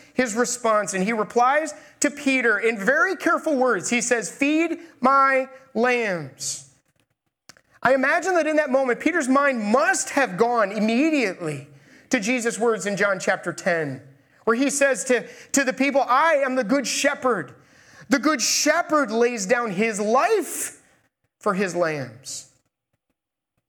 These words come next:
"Peter, I am the bread of life, and I am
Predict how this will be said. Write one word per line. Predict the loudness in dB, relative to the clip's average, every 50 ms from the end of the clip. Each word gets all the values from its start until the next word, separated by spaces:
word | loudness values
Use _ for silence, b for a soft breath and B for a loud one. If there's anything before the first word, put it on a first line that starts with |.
| _ _ _ _ _ _ _ _ _ _ _ -4
"Peter, | -2 0 0 0 0 -2 -4 -4 -2 0
I | 0 0
am | 0 0 -2
the | -2
bread | -2 -2 0 2 2 4 4 2 2 0
of | -2 0 0 0 0
life, | 0 0 2 2 2 0 -2 -2 -2
and | 0 2
I | 2 2 2 2
am | 2 2 0 0